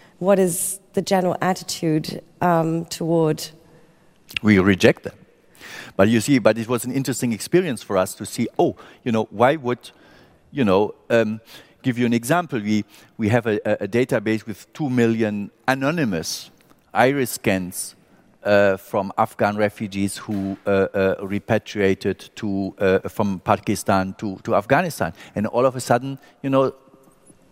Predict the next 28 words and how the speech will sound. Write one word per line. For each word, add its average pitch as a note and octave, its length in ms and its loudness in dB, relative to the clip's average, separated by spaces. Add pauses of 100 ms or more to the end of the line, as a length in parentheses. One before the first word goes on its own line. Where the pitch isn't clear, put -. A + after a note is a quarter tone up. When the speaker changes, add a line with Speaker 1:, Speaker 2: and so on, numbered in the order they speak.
(540)
Speaker 2:
there C3 160 6
was C3 140 8
a C#3 40 2
lot C3 140 8
of B2 100 4
interest. D#3+ 400 2
People A#2 220 0
wanted A#2 220 0
to B2 80 -4
have A#2 180 0
access - 380 -2
to A#2+ 240 -4 (220)
this B2+ 200 4 (260)
anonymous, D#3+ 640 -2
I A2 60 -2
mean, A#2 160 0
they A2 120 2
are B2 100 2
anonymous. G2+ 640 -4 (580)
Uh, G#2+ 260 4
we A2 120 -4
don't G#2+ 180 0
know G#2+ 160 0
whose A#2+ 380 -8
iris F#2+ 240 2
scans F2+ 300 -4
these F2+ 200 -6
are, F#2+ 240 2